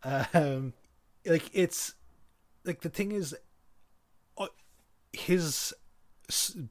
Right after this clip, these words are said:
mistrust and his, like, just aggression towards them, it just seems right out of the blue. Like, if maybe if it had said, you know, they've had to put in the line of, like, you know, "Oh, he lost his family due to the, the sickness," which he could then blame on the humans bringing it,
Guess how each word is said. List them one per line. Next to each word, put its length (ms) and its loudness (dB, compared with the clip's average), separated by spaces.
mistrust 840 2
and 200 -2
his, 640 -2
like, 240 -6
just 160 -4
aggression 520 -2
towards 520 -2
them, 360 -4
it 100 2
just 160 0
seems 200 2
right 200 4
out 200 4
of 100 0
the 60 -2
blue. 400 2
Like, 240 0
if 180 4
maybe 300 4
if 120 0
it 80 4
had 120 0
said, 340 0
you 80 0
know, 60 2
they've 160 0
had 160 -2
to 60 -8
put 160 2
in 60 -2
the 80 0
line 280 2
of, 180 -2
like, 160 -4
you 60 -4
know, 160 -4
"Oh, 140 -2
he 160 -2
lost 320 -2
his 120 -4
family 400 -2
due 260 -2
to 140 -8
the, 380 -4
the 80 -6
sickness," 500 -2
which 200 -2
he 140 -2
could 200 -2
then 180 -2
blame 340 -2
on 360 -4
the 80 -8
humans 500 0
bringing 360 -4
it, 200 -8